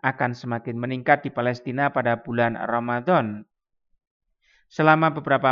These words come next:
pekan terakhir, kejahatan rezim Zionis terhadap warga Palestina telah meningkat di berbagai kota di tepi barat.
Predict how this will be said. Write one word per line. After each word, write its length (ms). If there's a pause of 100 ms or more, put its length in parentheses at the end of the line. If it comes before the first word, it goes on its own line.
pekan 320
terakhir, 480
kejahatan 480
rezim 320
Zionis 400
terhadap 320
warga 400
Palestina 560 (320)
telah 240
meningkat 480
di 80
berbagai 400
kota 400
di 160
tepi 240
barat. 320